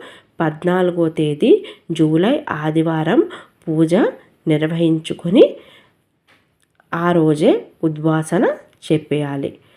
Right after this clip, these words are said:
పద్నాలుగో తేదీ ఆదివారం రోజు. అదే ఉదయం పూజ చేసుకునే వాళ్ళు, అంటే కొందరికి వీలు కావట్లేదక్క ఉదయం చేసుకుంటున్నాము అంటున్నారు కదా,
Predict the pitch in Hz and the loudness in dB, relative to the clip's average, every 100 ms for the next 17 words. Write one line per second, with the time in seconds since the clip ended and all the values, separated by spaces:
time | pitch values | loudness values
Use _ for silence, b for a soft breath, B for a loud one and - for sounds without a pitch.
0 | b - 156 143 160 160 160 156 156 156 | b -6 -6 -2 0 0 0 -2 0 0
1 | 160 494 - 170 151 143 147 147 143 147 | 4 4 2 -6 -4 -4 -4 -4 -6 -6
2 | 143 - - - B B B 156 156 269 | -6 -6 -8 -10 B B B 2 6 6
3 | 285 - 160 170 254 262 214 185 180 175 | 4 0 2 6 4 4 2 0 0 2
4 | 156 156 - 160 156 151 151 147 147 - | 0 0 -6 -2 0 0 -2 -2 -2 -4
5 | 156 170 165 156 160 160 156 156 175 170 | -4 -4 -2 -2 -2 -2 0 0 0 -2
6 | 156 156 160 - 165 160 160 151 - 277 | -4 -4 -6 -6 0 0 0 -2 2 0
7 | 415 B B B 151 151 190 196 170 160 | 0 B B B 2 4 4 2 -2 -2
8 | - 160 160 160 160 160 156 151 156 156 | -4 -4 -2 -2 0 -2 -2 -2 -4 -4
9 | 151 156 214 | -6 -4 0